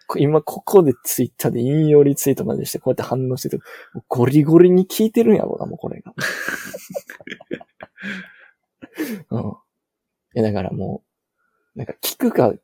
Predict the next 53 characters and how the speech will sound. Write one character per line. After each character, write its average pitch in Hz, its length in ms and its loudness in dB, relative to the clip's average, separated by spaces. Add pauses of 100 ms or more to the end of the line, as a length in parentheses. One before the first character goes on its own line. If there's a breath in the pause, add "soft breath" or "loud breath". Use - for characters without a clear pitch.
聞 - 100 -10
か 156 120 2
へ 123 120 -6
ん - 80 -8
か - 120 -18
と、 - 280 -8
そ - 100 -14
の - 80 -12
ひ - 200 -6
ど 156 140 6
い 107 100 -2
か - 220 -12
ど 104 200 0
う - 40 -8
か 87 80 -10
の 90 80 -8
程 113 240 -6
度 110 80 -4
は - 60 -8
ち - 100 -14
ょ - 20 -10
っ - 0 -
と - 40 -8
分 104 100 -8
け 110 120 -6
て - 80 -6
ほ 135 160 -8
し - 140 -10
い - 20 -10
よ - 100 -12
な。 - 120 -20
ち - 100 -18
ゃ - 20 -14
ん 104 60 -14
と - 120 -10
分 107 80 -10
け - 160 -4
て、 - 220 -10 (680)
見 110 120 -8
て 113 100 -2
る 107 60 0
人 - 140 -10
は - 40 -10
考 - 280 -10
え - 40 -12
て - 60 -14
ほ - 60 -12
し - 100 -14
い - 80 -16
な - 100 -20
と - 160 -20
思 - 160 -14
う。 - 60 -20